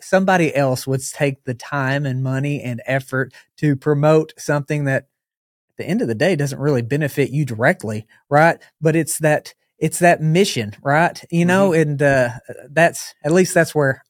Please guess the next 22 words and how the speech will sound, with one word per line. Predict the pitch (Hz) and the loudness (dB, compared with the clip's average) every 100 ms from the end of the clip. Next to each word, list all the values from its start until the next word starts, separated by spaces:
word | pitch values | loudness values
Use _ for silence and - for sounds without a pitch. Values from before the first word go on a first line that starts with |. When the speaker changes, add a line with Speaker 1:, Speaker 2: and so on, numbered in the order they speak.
| _ | _
Speaker 1:
I | 135 139 127 | 0 0 0
find | - 131 120 | -2 -2 -2
<laughs> | 123 | -2
myself, | 135 - - 143 117 - - | 0 -2 -4 -8 -10 -14 -14
Peter. | - - - 143 _ | -14 -14 -16 -16 _
Speaker 2:
Well, | - 156 | -6 -4
I | 156 | -4
think | 233 226 | -6 -8
the | |
benefit | 165 156 165 165 151 | -6 -4 -4 -6 -10
to | - | -8
me | 147 143 | -6 -6
directly | 127 120 131 131 135 123 | -6 -6 -6 -6 -8 -6
is | 113 113 110 | -8 -10 -10
living | 131 135 127 | -8 -6 -6
on | 117 | -10
a | |
planet | - 127 123 113 | -10 -10 -10 -12
that's | - - | -12 -8
healthy, | 104 - 92 _ _ _ _ _ _ - | -8 -8 -16 _ _ _ _ _ _ -14
right? | 113 | -10
Speaker 1:
Fair. | 120 | -10